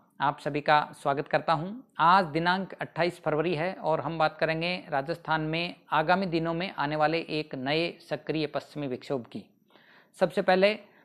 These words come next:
यदि वर्तमान पोजीशन की बात करें तो आप सैटेलाइट पिक्चर में देख सकते हैं कि फिलहाल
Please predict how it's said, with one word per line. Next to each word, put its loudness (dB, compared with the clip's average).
यदि 2
वर्तमान 2
पोजीशन -4
की -6
बात 6
करें 2
तो -2
आप 4
सैटेलाइट -4
पिक्चर -2
में -2
देख 2
सकते -6
हैं -6
कि -4
फिलहाल 8